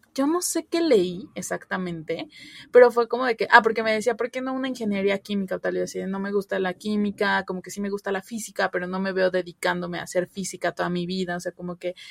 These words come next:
no tenía un plan, ¿sabes? Entonces, cuando llegamos y abre el librito de las carreras y entonces empiezo a ver y veo actuaría y como que leo lo que era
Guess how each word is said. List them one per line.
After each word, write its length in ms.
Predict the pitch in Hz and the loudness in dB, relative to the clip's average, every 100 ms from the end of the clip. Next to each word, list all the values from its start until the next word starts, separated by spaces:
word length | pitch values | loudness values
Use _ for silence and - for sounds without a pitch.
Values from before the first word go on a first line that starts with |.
| - - - | -20 -20 -2
no 200 | 214 214 | 0 2
tenía 460 | 240 226 214 202 | 2 2 2 2
un 220 | 202 202 202 | 4 2 4
plan, 340 | 202 196 175 | 4 4 2
¿sabes? 320 | 180 175 214 - - - - _ - | -2 -2 -2 -2 -12 -20 -20 _ -2
Entonces, 480 | 208 208 214 226 233 | 2 2 2 0 0
cuando 400 | 214 196 180 - | 2 4 2 -2
llegamos 720 | 175 185 180 190 202 214 202 | -4 -2 2 2 2 0 0
y 40 | |
abre 220 | 180 185 | 2 2
el 80 | 196 | 0
librito 500 | 180 175 185 180 180 | -2 -2 -2 -2 -2
de 200 | 180 175 | 0 -2
las 220 | 175 165 - _ _ | -2 -4 -8 _ _
carreras 600 | 170 170 175 180 185 202 | -4 0 4 4 4 2
y 40 | 180 | -6
entonces 360 | 175 175 180 | -6 -4 -4
empiezo 420 | 180 180 180 180 | -4 -2 -2 0
a 60 | 180 | 0
ver 320 | 175 175 180 _ _ _ | 2 2 0 _ _ _
y 100 | 185 | -2
veo 120 | 175 | 0
actuaría 640 | 175 - 180 180 180 170 170 | 0 0 0 2 0 -2 -4
y 60 | |
como 300 | - 170 165 | -6 -8 -6
que 100 | 175 | -4
leo 360 | 175 180 180 190 | 0 4 4 4
lo 160 | 185 | 0
que 140 | - 170 | -2 -2
era 260 | 165 233 | 0 -4